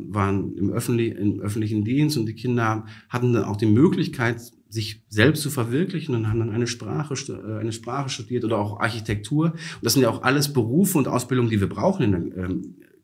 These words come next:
die wir brauchen in der Gesellschaft. In der, und in der Schweiz muss man ja auch sagen, ist es noch mal ein bisschen anders, weil ja zum Beispiel in der Schweiz eigentlich die, die Arbeitslosigkeit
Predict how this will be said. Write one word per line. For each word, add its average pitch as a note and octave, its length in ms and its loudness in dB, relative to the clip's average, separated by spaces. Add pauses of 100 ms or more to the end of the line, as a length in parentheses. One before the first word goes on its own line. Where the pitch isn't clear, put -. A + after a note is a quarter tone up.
(200)
die G#2+ 120 -2
wir G2+ 100 4
brauchen C#3 320 0
in A2+ 60 2
der F#2+ 100 2
Gesellschaft. F#2+ 420 -6
In G#2+ 60 4
der, G2 160 4 (240)
und A2+ 120 2
in G2+ 40 4
der G#2 120 4
Schweiz - 360 -2
muss A2 140 -4
man A2+ 80 -2
ja G2 80 0
auch F2+ 40 -6
sagen, G2 420 0 (460)
ist G#2 140 0
es - 60 -4
noch G2+ 80 2
mal G2+ 100 4
ein F#2+ 80 0
bisschen G2+ 260 -2
anders, C3 440 0
weil G#2+ 80 -4
ja G#2 60 -2
zum G2+ 120 -6
Beispiel G2 140 -4
in F#2+ 60 -2
der F#2+ 60 -8
Schweiz F#2+ 300 -6
eigentlich F#2 220 -8
die, F2+ 300 -10 (720)
die - 160 -2
Arbeitslosigkeit G#2 960 0